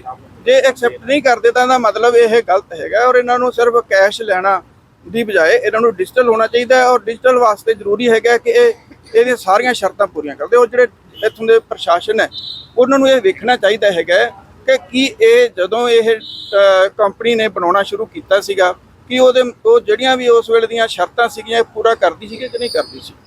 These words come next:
ਜੇ ਉਹ ਸ਼ਰਤਾਂ ਪੂਰੀਆਂ ਕਰਦੀ ਸੀਗੀ ਤੇ ਇਹਨੇ ਜਿਹੜਾ ਉਹਦੇ ਨਾਲ ਵਾਅਦਾ ਕੀਤਾ ਸੀ ਪੰਜਾਬ ਸਰਕਾਰ ਦੇ ਨਾਲ ਉਹ ਸਾਰਾ ਪੂਰਾ ਕਰਦਾ ਹੈ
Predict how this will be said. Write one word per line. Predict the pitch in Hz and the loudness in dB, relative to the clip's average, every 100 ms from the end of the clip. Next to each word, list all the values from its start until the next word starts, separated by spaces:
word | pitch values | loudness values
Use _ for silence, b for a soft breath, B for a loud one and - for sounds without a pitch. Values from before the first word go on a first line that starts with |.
| - - - - | -20 -20 -16 -2
ਜੇ | 233 | 2
ਉਹ | 262 | 2
ਸ਼ਰਤਾਂ | 233 196 - 247 | 0 -2 -2 -4
ਪੂਰੀਆਂ | 214 214 240 | -4 -4 -2
ਕਰਦੀ | 254 196 - 240 | 0 -2 -2 -8
ਸੀਗੀ | 254 247 254 | -8 -6 -4
ਤੇ | 233 226 | -2 0
ਇਹਨੇ | 247 254 | 0 0
ਜਿਹੜਾ | 220 220 254 254 233 | -2 0 0 0 2
ਉਹਦੇ | 240 | 2
ਨਾਲ | 240 233 | 2 0
ਵਾਅਦਾ | 277 277 | 2 2
ਕੀਤਾ | 247 226 226 | -2 -4 -8
ਸੀ | 220 | -8
ਪੰਜਾਬ | 214 208 185 | -8 -2 -2
ਸਰਕਾਰ | 196 190 180 170 160 | -2 -6 0 0 0
ਦੇ | 185 | -2
ਨਾਲ | 165 190 | 0 0
ਉਹ | - 220 | 0 -2
ਸਾਰਾ | 180 214 | 0 -2
ਪੂਰਾ | 233 - 226 | -2 -4 -4
ਕਰਦਾ | - 160 - | -2 -4 0
ਹੈ | 220 | 0